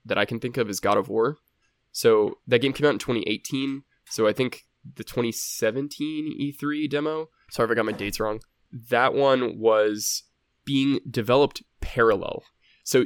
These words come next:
you can imagine how difficult it is to make a game. Imagine making two, basically, and almost all of the work you put into that demo, you throw it out.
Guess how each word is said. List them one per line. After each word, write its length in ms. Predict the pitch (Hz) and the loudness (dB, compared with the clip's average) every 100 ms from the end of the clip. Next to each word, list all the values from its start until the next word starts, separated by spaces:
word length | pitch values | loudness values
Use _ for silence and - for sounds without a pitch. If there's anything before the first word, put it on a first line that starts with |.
| - | 2
you 120 | 139 | 2
can 120 | 160 | 6
imagine 340 | 123 139 160 131 | 8 8 6 2
how 80 | 113 | -2
difficult 440 | 135 151 131 120 | 0 -2 -2 -4
it 80 | 110 | -4
is 120 | - | -4
to 80 | 113 | -4
make 140 | 107 | -4
a 40 | 107 | -2
game. 280 | 127 120 107 | 0 0 2
Imagine 300 | 113 123 127 | 4 4 4
making 340 | 113 110 101 - | 0 -2 -8 -8
two, 520 | - 143 139 104 104 - _ | -6 0 2 2 -2 -10 _
basically, 560 | 101 104 - - 107 110 - - _ | -8 -6 -6 -4 -2 -4 -8 -20 _
and 140 | 123 113 - | -4 0 8
almost 380 | 156 175 - - | 8 8 4 2
all 200 | 131 160 | 6 6
of 80 | 147 | 6
the 60 | 127 | 2
work 220 | 139 139 | 2 0
you 80 | 113 | -2
put 140 | 123 | -4
into 140 | 120 113 | -2 -2
that 140 | 101 | -2
demo, 240 | 110 127 151 | 0 -2 -2
you 100 | - | -4
throw 220 | - 117 | 2 2
it 60 | 110 | 2
out. 160 | 120 | 0